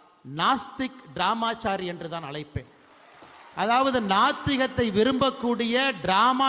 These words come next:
நடத்த வேண்டும் என்று நினைக்கக்கூடிய இரண்டு நபர்கள் இணைந்து நாஸ்திக் டிராமாச்சாரியாக இந்த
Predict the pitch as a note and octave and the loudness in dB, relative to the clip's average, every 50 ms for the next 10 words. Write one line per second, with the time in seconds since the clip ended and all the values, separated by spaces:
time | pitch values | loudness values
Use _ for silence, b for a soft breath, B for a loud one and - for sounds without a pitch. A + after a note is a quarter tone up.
0 | C4 A#3 A3+ A#3 A3+ - A#3 A3 A3 A3+ A3+ G#3+ A3+ G#3 G#3+ G#3 F3+ G3 G#3 A#3 | 2 0 -2 -2 -2 -2 -2 0 0 -2 -2 -2 -4 -4 -4 -4 -4 -2 -4 -4
1 | A#3 - A3+ A3 - A3 A3 G3+ A3+ A#3+ A#3 F#3 F#3 G3 G#3+ A3+ A3+ G3+ G3+ F#3 | -4 -4 -6 -4 -2 -2 -2 0 0 -2 -2 0 0 0 0 0 -2 -4 -2 -2
2 | G3 G3 A#3+ A3+ A3+ A3+ G#3 F3+ G3 G#3+ A#3+ C4 C4+ B3+ A3 F#3+ C#3+ C3 A2+ - | -2 0 0 -2 -2 -2 -4 -4 -4 -2 -2 -4 -4 -4 -6 -8 -8 -8 -14 -18
3 | - - _ b b b b b b b B2+ C#3 F3 F#3+ B3+ D4 C#4 - - - | -20 -20 _ b b b b b b b -8 -4 0 0 2 2 0 -2 -6 -4
4 | - D4 D4 D4 D4 C4+ A#3+ E3+ D3 G3 G#3 A#3+ B3+ C4+ C4+ C#4 C#4 C4+ - B3+ | -2 -2 -2 -2 -4 -8 -8 -4 0 2 2 2 2 2 0 0 0 0 0 0
5 | A#3+ A#3 A#3 A3+ A3 B3 C4+ C4 B3+ A3+ G#3 | 0 0 0 0 0 0 -2 -4 -4 -6 -6